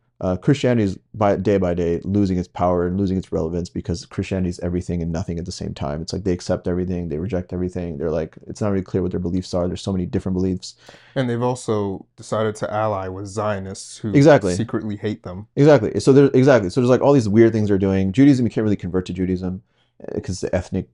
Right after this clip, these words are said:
Speaker 1: thing. And then, uh, and then
Speaker 2: Buddhism went through a wave early, and then it ended. It
Speaker 1: And then it
Speaker 2: went
Speaker 1: ended
Speaker 2: through,
Speaker 1: 'cause there's
Speaker 2: like,
Speaker 1: no
Speaker 2: a
Speaker 1: real
Speaker 2: two
Speaker 1: structure to
Speaker 2: years. There's
Speaker 1: Buddhism. It's
Speaker 2: nothing,
Speaker 1: like,
Speaker 2: yeah.
Speaker 1: there's not really something that retains you within a community. And then, and then,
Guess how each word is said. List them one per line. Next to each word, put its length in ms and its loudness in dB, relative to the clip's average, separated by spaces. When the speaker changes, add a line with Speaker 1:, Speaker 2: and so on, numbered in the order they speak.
Speaker 1:
thing. 340 -2
And 140 0
then, 240 -2
uh, 140 -6
and 100 0
then 120 6
Speaker 2:
Buddhism 320 0
went 180 -4
through 160 0
a 60 0
wave 520 0
early, 400 0
and 120 -2
then 100 -2
it 140 -2
ended. 340 -4
It 100 -8
Speaker 1:
And 80 4
then 80 8
it 20 4
Speaker 2:
went 60 4
Speaker 1:
ended 160 4
Speaker 2:
through, 60 8
Speaker 1:
'cause 60 8
there's 80 6
Speaker 2:
like, 40 4
Speaker 1:
no 80 8
Speaker 2:
a 40 6
Speaker 1:
real 120 8
Speaker 2:
two 60 4
Speaker 1:
structure 360 0
to 0 -
Speaker 2:
years. 140 -18
There's 100 -6
Speaker 1:
Buddhism. 280 0
It's 200 -4
Speaker 2:
nothing, 160 4
Speaker 1:
like, 80 -14
Speaker 2:
yeah. 60 -2
Speaker 1:
there's 160 4
not 120 6
really 120 4
something 160 0
that 100 2
retains 400 -2
you 60 -2
within 180 -6
a 20 -12
community. 480 -12
And 140 0
then, 220 2
and 160 0
then, 300 0